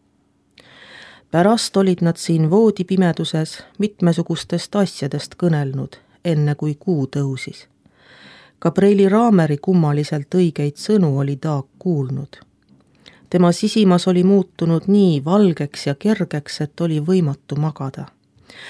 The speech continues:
Tal oli kange himu üles tõusta ja vaadata kõigele enese ümber uue pilguga, mille ta oli omandanud.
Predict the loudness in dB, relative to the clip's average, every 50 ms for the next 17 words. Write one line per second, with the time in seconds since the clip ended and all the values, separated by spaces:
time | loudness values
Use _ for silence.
0 | -20 -8 -2 2 4 4 6 4 4 2 2 2 4 4 4 4 4 2 0 2
1 | 2 4 4 6 6 6 4 4 2 0 -2 -6 -4 -2 -2 -2 -2 -4 -6 -4
2 | -2 0 0 0 2 2 2 2 2 0 -2 -4 -4 -6 -6 -4 -2 -2 0 0
3 | 0 0 0 0 2 2 4 4 4 2 0 -2 0 0 2 2 2 0 -2 -4
4 | -6 -6 -6 -8 -6 -4 -2 -2 -2 -2 -2 -4 -4 -4 -4 -6 -10 -12 -10 -8
5 | -8 -8 -8 -8 _ _ -6 -4 -2 -2 -2 -2 -2 -2 -2 -2 0 0 0 0
6 | 0 0 0 -2 -4 -6 -6 -8 -8 -8 -10 -12